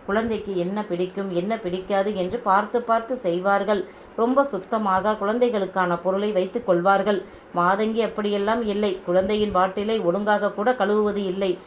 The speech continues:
வெந்நீரில் போடுவதே இல்லை, வீட்டை சுத்தமாக கூட்டி பெருக்கி துடைத்து வைத்துக் கொள்வதும் இல்லை. அதனால் குழந்தை கண்டதையும் எடுத்து வாயில் வைத்து, அதனால் வயிற்றுப்போக்கு ஏற்பட்டு ஒரு,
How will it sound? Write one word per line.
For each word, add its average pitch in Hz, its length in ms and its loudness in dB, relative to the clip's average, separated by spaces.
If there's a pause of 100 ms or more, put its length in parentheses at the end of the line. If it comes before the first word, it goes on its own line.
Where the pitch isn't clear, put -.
(220)
வெந்நீரில் 226 540 0
போடுவதே 214 560 2
இல்லை, 196 360 -2 (260)
வீட்டை 262 340 2
சுத்தமாக 220 580 -2
கூட்டி 214 320 -4
பெருக்கி 208 360 -4
துடைத்து 208 380 -2
வைத்துக் 190 280 -2
கொள்வதும் 202 420 0
இல்லை. 185 360 0 (320)
அதனால் 190 520 2
குழந்தை 226 420 2
கண்டதையும் 202 540 0
எடுத்து 190 320 -2
வாயில் 196 380 0
வைத்து, 185 500 -2 (240)
அதனால் 220 420 2
வயிற்றுப்போக்கு 214 640 0
ஏற்பட்டு 202 640 0 (240)
ஒரு, 208 280 4